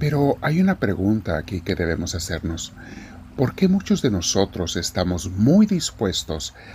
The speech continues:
a hablar de cosas del mundo, pero poco dispuestos a hablar de cosas de Dios,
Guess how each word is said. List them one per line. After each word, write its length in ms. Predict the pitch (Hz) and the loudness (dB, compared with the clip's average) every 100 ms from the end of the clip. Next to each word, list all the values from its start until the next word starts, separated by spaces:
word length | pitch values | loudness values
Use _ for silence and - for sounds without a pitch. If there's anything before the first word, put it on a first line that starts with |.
| - - | -20 -6
a 160 | - 90 | 0 2
hablar 440 | - 98 139 - | 4 2 4 2
de 120 | 123 104 | -2 -4
cosas 580 | - 110 101 104 87 | 0 0 2 -2 -2
del 180 | - 80 | -2 0
mundo, 480 | 92 139 110 101 101 - - - - - - - - | 2 2 2 0 -2 -10 -20 -20 -20 -20 -20 -20 0
pero 260 | 101 90 82 | 2 2 0
poco 420 | - 123 - 156 | 0 -2 0 -2
dispuestos 840 | 156 - - 98 85 - 78 - - | 0 -2 0 -2 -2 -4 -4 -4 -6
a 120 | - | -2
hablar 420 | 92 90 101 123 117 | -2 0 -4 -4 -6
de 100 | 85 | -8
cosas 440 | - 82 90 76 | -8 -6 -6 -4
de 100 | 82 | -6
Dios, 580 | 87 98 123 127 - | 0 0 0 -2 -6